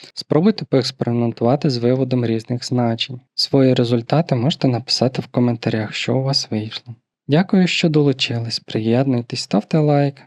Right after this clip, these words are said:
далі буде тільки цікавіше. В наступному відео ми розберемо змінні та типи даних та як вони використовуються в Java,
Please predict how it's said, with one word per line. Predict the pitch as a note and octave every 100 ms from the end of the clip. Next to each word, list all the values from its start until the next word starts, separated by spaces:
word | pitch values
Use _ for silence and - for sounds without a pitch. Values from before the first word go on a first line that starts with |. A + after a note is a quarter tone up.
| -
далі | C#3+ F#3
буде | C3+ C#3 C3
тільки | B2+ - G3 -
цікавіше. | A#2 B2 A#2 A2+ A2+ A2+ - B2+ -
В |
наступному | C3+ C3 F#3+ G3 G3+ F3+
відео | D#3+ D#3+ C#3+ C3+
ми | B2+
розберемо | E3+ F3 C#3 C#3+ D3
змінні | C3 - B2 C3+ D3
та | C#3+ B2
типи | - A#2+ A#2+
даних | A2+ A#2 C#3+ D#3 C#3+ _ -
та | A2
як | A#2+ D#3+
вони | D#3 C3
використовуються | A#2 A2+ - - - - D3+ D3 C3+ -
в | A#2
Java, | A2+ A2+ G#2+ A2